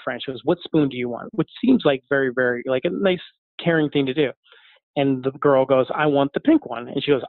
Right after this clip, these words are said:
"I want," and then Piper responds with, "I want the pink one." And she takes the pink one and gives her the blue one and then walks away. And we're like, "That's not nice. That's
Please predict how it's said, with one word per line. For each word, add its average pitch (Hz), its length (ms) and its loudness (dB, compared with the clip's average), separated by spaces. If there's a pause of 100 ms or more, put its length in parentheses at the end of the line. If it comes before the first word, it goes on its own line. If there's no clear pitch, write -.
"I 160 80 2
want," 143 220 -2
and 131 80 -10
then 131 120 -4
Piper 131 240 -2
responds 120 360 -8
with, - 80 -20 (120)
"I 175 60 0
want 131 160 -2
the - 60 -20
pink 117 180 -16
one." - 120 -20
And - 100 -20
she 143 80 -12
takes 120 200 -14
the 113 60 -20
pink 123 200 -10
one 120 100 -8
and 113 60 -16
gives 117 160 -20
her - 100 -20
the 110 100 -14
blue - 80 -20
one - 160 -20 (180)
and 127 80 -6
then 120 140 -6
walks 110 240 -6
away. - 260 -12 (180)
And 139 180 0
we're 135 60 2
like, 131 140 0 (260)
"That's 117 220 -4 (200)
not 139 320 -4
nice. 226 360 0 (120)
That's 127 140 -8